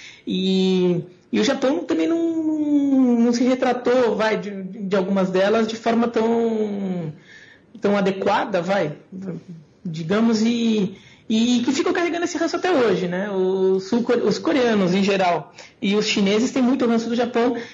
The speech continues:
sobretudo de movimentos e de coisas muito nacionalistas e, e coisas que os nacionalistas japoneses falam, falam com razão. É, e, e os chineses e coreanos têm alguma razão nisso. Então, não, não, a,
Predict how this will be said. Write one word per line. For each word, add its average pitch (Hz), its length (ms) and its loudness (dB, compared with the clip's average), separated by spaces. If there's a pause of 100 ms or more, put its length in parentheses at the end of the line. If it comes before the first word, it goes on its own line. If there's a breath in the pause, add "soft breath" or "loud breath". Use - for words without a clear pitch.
sobretudo 262 460 0
de 302 80 2
movimentos 247 580 0
e 226 80 2
de 196 120 0
coisas 247 420 0
muito 226 200 0
nacionalistas 208 800 0
e, 185 480 0
e 180 120 -2
coisas 285 360 0
que - 80 -4
os 240 80 2
nacionalistas 240 580 0
japoneses 196 500 0
falam, 233 300 0
falam 370 220 -2
com 381 100 -2
razão. 320 400 2
É, 220 240 2
e, 226 80 0 (200)
e - 80 -16 (360 loud breath)
os 330 120 0
chineses 349 280 0
e - 40 -8
coreanos 339 280 0
têm 392 80 -2
alguma 359 220 0
razão 180 580 0 (400 soft breath)
nisso. 156 500 0 (440 soft breath)
Então, 196 300 0
não, 254 240 4
não, 254 400 2
a, 220 100 0